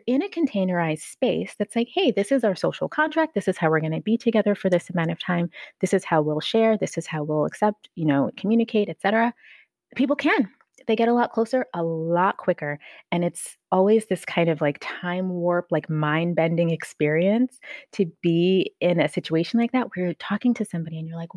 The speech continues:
"Wow," after a few hours, you feel like you've known them for ten years. And I've seen this happen facilitating spaces that are intentional around how we use conversation and, like, what are the things that we talk about and how do we connect? And because I'd seen it happen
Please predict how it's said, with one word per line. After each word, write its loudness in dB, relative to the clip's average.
"Wow," 0
after 0
a 0
few -2
hours, 4
you -14
feel -4
like -2
you've -6
known 0
them 0
for -2
ten 0
years. -2
And 2
I've 2
seen 2
this 2
happen -2
facilitating 2
spaces -2
that 0
are 2
intentional 0
around 0
how -6
we -4
use -2
conversation 0
and, -4
like, -4
what 2
are 4
the 4
things 2
that -2
we -4
talk -2
about 0
and -4
how 0
do 2
we 2
connect? -4
And 2
because 0
I'd 0
seen 0
it 0
happen -2